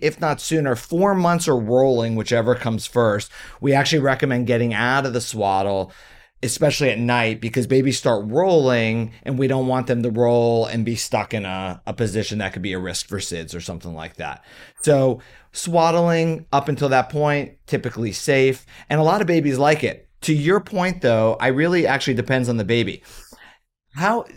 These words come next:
do you remember how Serafina and Caruso were on ultrasounds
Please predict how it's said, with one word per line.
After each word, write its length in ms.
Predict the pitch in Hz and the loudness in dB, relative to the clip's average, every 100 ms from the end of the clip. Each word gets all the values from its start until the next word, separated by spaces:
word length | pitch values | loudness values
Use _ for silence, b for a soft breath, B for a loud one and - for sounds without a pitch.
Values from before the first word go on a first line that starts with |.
| - | -16
do 100 | 135 | -8
you 160 | 170 226 | -4 -2
remember 300 | 226 185 165 | -2 -2 0
how 120 | 156 | 0
Serafina 540 | 151 147 131 139 135 | 0 -2 0 -2 0
and 100 | 123 | 0
Caruso 360 | 113 123 117 131 | 0 -2 0 0
were 520 | 123 123 117 113 - 110 | 2 4 4 0 -4 -6
on 140 | 110 | -6
ultrasounds 840 | 101 117 110 - 117 113 113 - | -6 -6 -6 -4 -2 -2 -4 -10